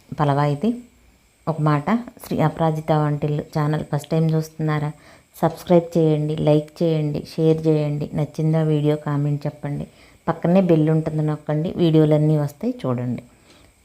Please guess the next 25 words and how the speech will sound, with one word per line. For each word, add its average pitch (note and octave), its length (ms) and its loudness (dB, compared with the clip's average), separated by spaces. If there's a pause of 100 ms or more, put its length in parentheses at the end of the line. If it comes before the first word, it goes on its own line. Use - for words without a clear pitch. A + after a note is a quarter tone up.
(1040)
రెండు E3+ 160 4
వందల D#3+ 220 4
యాభై D3+ 180 0
గ్రాముల D3 400 0
రొయ్యలు D3+ 280 4
తీసుకున్నాను. D#3+ 600 -2 (680)
బియ్యం D#3+ 380 6
కూడా D#3+ 220 2
అంతే, D3+ 220 0 (360)
రెండు D3+ 180 0
వందల C#3+ 240 0
యాభై C#3 220 -2
గ్రాములు, C#3 360 -2 (340)
అంటే C#3+ 160 -2 (100)
పావు C#3+ 260 0
కేజీ. C#3+ 300 -2 (600)
వాటిని D#3 340 2 (840)
గిన్నెలోకి D#3 500 2
తీసుకుని D#3+ 420 -2 (560)
శుభ్రంగా D#3 520 0
కడిగి D3+ 280 0 (180)
ఒక D#3 80 -6 (100)
గంట C#3+ 200 2 (180)
నానబెట్టుకోవాలి. C#3+ 880 -2 (560)
ఒక C#3 80 -4